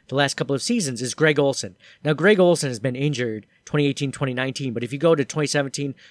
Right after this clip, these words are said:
twenty sixteen, twenty fifteen, the leading receiver for the Panthers is often Greg Olsen. And Greg Olsen is probably a Hall of Fame tight end at this point. Um, and he does not have a tight end like that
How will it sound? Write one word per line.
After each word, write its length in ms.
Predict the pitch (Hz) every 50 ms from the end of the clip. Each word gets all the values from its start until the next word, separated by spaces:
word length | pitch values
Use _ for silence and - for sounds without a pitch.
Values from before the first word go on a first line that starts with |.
| _
twenty 160 | - - 160 135
sixteen, 300 | - 156 - - 151 139
twenty 200 | - 139 135 117
fifteen, 380 | - 160 151 - - 127 110 - - - - _
the 80 | - 139
leading 260 | 143 175 202 214 196
receiver 460 | 151 135 - - 190 190 151 147 135
for 160 | - - - 147
the 100 | 123 -
Panthers 480 | - 139 151 156 156 - 135 123 107
is 120 | 120 107 101
often 540 | - 139 147 160 165 - - - 120 110 110
Greg 280 | 107 - 127 135 127 120
Olsen. 520 | 123 123 131 135 - - - - - - _ _ _ _ _ _ _
And 80 | - 131
Greg 200 | 147 196 208 156
Olsen 360 | 156 165 160 139 - 131 117
is 120 | 110 107 -
probably 340 | - 143 147 143 131 135
a 80 | 131 120
Hall 220 | 110 131 143 135
of 80 | 135 -
Fame 180 | - 143 131 117
tight 240 | - - 127 120
end 160 | 123 123 113 107
at 80 | 104
this 140 | - 117 -
point. 320 | - - 110 101 98 98 _ _ _ _ _ _ - - - _ _ _
Um, 540 | 117 113 117 110 107 107 104 104 110 131 _ _ _ _ _ _ _ _ - - _ _
and 400 | 143 139 139 131 127 123 120 - - -
he 340 | - - - 143 151 165
does 260 | 147 123 151 156 156 139
not 320 | 151 139 135 151 165 147
have 380 | 127 131 139 170 180 135 123 - _ _ _ _ _ _ _ _ _
a 40 | -
tight 280 | - - 165 165 156
end 160 | 185 190 165
like 280 | 120 120 127 160 185 -
that 300 | - 127 117 107 113 -